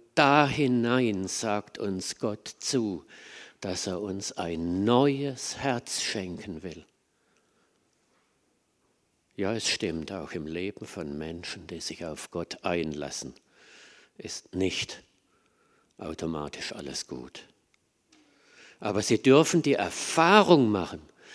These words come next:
dass der gute Hirte sie immer wieder von falschen Wegen zurückbringt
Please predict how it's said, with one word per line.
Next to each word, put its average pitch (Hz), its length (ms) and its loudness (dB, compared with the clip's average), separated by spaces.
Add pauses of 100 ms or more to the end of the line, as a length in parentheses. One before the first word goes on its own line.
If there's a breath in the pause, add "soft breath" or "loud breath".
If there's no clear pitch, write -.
(240 loud breath)
dass 113 260 2
der 107 220 4
gute 185 640 4
Hirte 139 680 6
sie 120 200 4
immer 208 720 8
wieder 165 400 6
von 98 300 0
falschen 139 680 6
Wegen 113 400 2
zurückbringt 90 920 -2